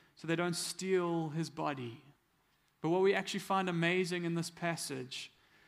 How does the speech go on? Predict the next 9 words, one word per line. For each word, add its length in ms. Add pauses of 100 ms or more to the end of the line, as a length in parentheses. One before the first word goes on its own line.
(160)
is 180
that 200
they 280
are 260
remembering 840
words 480
that 180
Jesus 460
spoke 720